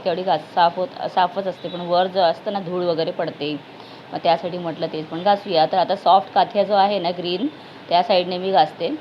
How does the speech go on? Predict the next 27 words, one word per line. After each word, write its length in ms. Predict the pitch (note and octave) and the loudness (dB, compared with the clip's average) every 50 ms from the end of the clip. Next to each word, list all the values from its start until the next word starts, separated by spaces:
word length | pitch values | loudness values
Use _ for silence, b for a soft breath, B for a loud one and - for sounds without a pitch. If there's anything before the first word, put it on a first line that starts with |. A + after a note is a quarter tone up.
| - - - - - | -10 -16 -18 -12 -4
तर 60 | - | -2
एकत्रच 460 | F#3 F#3+ F#3+ - G3 F#3 F#3 G3+ G#3 G3 | 0 0 0 0 0 0 0 0 0 0
दोन 200 | G3 G3+ G3 F#3+ | -2 -2 0 2
काथे 320 | - G3 F#3 - A3+ G#3 | 4 2 2 2 0 -4
एकमेकांवरती 600 | F3+ G3 G3 F#3 D#3 F#3 F#3 F#3 F3 F#3 - G3+ | -4 -4 -4 -4 -2 -2 -2 0 0 -2 -2 2
लावलेले 420 | G#3+ F3+ D#3+ D#3 D#3 E3 F3 F#3 E3+ | 4 4 4 4 4 0 0 2 2
आहेत, 280 | D#3+ D#3+ F3+ F3 F3 | 4 4 2 0 -4
एकीकडे 400 | F3 F3+ F3 F3+ D#3 F3+ F3+ G3 | -6 -6 -8 -6 -4 -4 -4 -2
सॉफ्ट 320 | F#3 - E3 E3 E3+ - G3 | 0 2 2 2 2 2 -2
आणि 160 | G3+ G3 G3 | -2 -2 -2
एकीकडे. 480 | F3 D3 D3+ D3+ F3 E3+ E3 D#3 D3 C#3 C3+ - B B B B B B B | -4 -4 -6 -8 -4 -4 -2 -2 -4 -4 -8 -12 B B B B B B B
आणि 140 | - D#3+ F#3 | -6 -6 -4
पाहू 200 | - - E3+ F3 E3+ | 0 0 0 0 0
शकता, 240 | G3 F#3 - - F3+ | -4 -6 -4 -2 -2
इथे 460 | F3 E3+ D#3+ - G3 F3 F3 F#3+ A3+ A#3+ - - - | -2 -2 -4 -6 -6 -6 -4 -4 -6 -8 -12 -12 -4
वॉशिंग 360 | - F#3 F3+ F3 - F#3+ F#3 | 0 0 0 0 -2 -6 -4
मशीन 260 | F3+ F3 F3 - F3+ F3 | -4 -6 -6 -6 -8 -10
पण 160 | F3+ G3 - | -10 -10 -10
एकदम 360 | - E3+ D#3 D3+ D#3 F3 F3+ F#3 - | -10 -10 -8 -4 -4 -4 -4 -4 -6
चकाचक 500 | F#3 F3 - F3+ E3+ E3+ - F#3 F3+ - | -6 -2 0 0 0 0 -2 -8 -8 -8
मस्त 440 | F3+ G3 G3 - - - - - G#3+ | -8 -10 -12 -12 -16 -18 -12 -8 -4
झालेली 460 | G3+ G#3 F3+ D3+ D#3 E3 E3+ E3+ F3 | 0 2 2 2 2 0 -2 0 2
आहे, 300 | E3+ D#3 D#3 F3 F3 F#3 | 4 4 4 4 2 -2
जैसे 360 | F3+ D#3+ D#3 D#3 D3+ - F3 | 0 -2 -4 -4 -4 -6 -8
के 140 | D3+ D3 E3 | -6 -6 -6
तैसे 320 | D#3+ D#3+ D3+ D3+ - F3 | -6 -6 -6 -6 -4 -2
असं. 280 | D#3+ C#3+ C#3+ - D3+ D3 | 0 0 0 -2 -4 -6